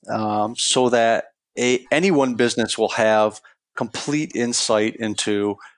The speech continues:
um, their consumption of SaaS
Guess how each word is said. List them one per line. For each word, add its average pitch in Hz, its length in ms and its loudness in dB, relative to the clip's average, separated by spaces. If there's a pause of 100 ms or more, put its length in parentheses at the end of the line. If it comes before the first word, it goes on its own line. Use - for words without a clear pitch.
(160)
um, 104 380 0
their 113 120 2
consumption 117 880 -2
of 104 380 0
SaaS 113 720 2